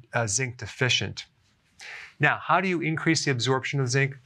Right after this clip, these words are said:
Make sure that you're, you have strong stomach acid. If you have hypochlorhydria, which is, um, a low amount of stomach acid, you're not gonna absorb zinc.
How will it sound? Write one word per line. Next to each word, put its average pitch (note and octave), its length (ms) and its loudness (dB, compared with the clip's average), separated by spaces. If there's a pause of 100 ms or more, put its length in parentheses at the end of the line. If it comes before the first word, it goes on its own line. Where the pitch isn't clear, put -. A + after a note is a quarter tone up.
(220)
Make C#3+ 260 6
sure E3 280 6
that D3 100 2
you're, B2+ 400 2
you A#2+ 100 2
have A#2 120 2
strong C#3+ 460 -2
stomach C3 460 0
acid. A2+ 540 -2 (440)
If A#2 160 0
you C#3 140 4
have B2+ 460 2
hypochlorhydria, C#3 1500 0
which B2 240 -2
is, A#2 360 2
um, A2+ 300 0
a A#2+ 80 0
low B2+ 360 4
amount A#2 240 0
of A2 40 -6
stomach C3+ 340 -2
acid, D3+ 420 0 (840)
you're C#3+ 220 6
not C#3+ 160 4
gonna C3+ 120 -4
absorb A2+ 440 -2
zinc. A2 380 0